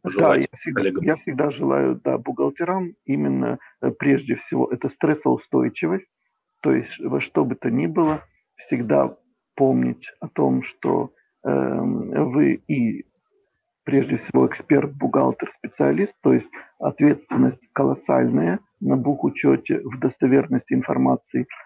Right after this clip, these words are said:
Speaker 1: уметь отвечать каждую секунду на вопросы бухгалтерского учета. Поэтому это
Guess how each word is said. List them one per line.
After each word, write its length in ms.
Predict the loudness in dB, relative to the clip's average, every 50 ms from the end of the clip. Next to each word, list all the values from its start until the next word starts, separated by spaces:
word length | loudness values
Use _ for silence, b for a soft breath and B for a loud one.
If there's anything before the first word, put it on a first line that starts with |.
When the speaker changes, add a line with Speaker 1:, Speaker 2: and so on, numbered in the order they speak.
| B B -4
Speaker 1:
уметь 300 | -2 0 2 2 2 0 -2
отвечать 460 | -6 -4 -4 -4 0 0 -2 -2 -2
каждую 400 | -2 0 0 0 0 -2 -4 -4
секунду 460 | -4 -10 -10 -4 -2 -2 -2 0 0
на 120 | 0 0
вопросы 540 | 0 0 -2 -2 -2 -2 -2 -2 -2 -6 -8
бухгалтерского 760 | -6 -6 -2 0 2 0 0 -2 -6 -16 -14 -6 -2 0 2
учета. 560 | 2 0 -2 -2 0 -2 -2 0 -4 -10 -10 -10 _ B B B B B B B B B B _ _ _ _ _ -2
Поэтому 520 | 2 2 2 4 4 4 4 6 4 4 4
это 280 | 2 2 2 0 -4